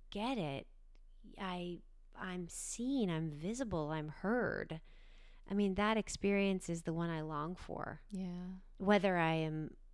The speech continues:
Speaker 1: in the audience or whether I'm on stage, that's what I
Speaker 2: Mind
Speaker 1: want.
Speaker 2: blown, Megan. That's exactly right.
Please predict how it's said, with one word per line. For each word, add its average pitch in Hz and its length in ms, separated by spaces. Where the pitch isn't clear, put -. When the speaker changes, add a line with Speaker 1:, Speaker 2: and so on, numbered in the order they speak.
Speaker 1:
in 175 180
the 156 100
audience 190 480
or 180 140
whether 156 260
I'm 151 140
on 147 160
stage, 151 800
that's 196 240
what 185 100
I 185 260
Speaker 2:
Mind 208 140
Speaker 1:
want. 247 380
Speaker 2:
blown, 175 720
Megan. 147 420
That's 170 260
exactly 170 960
right. 143 440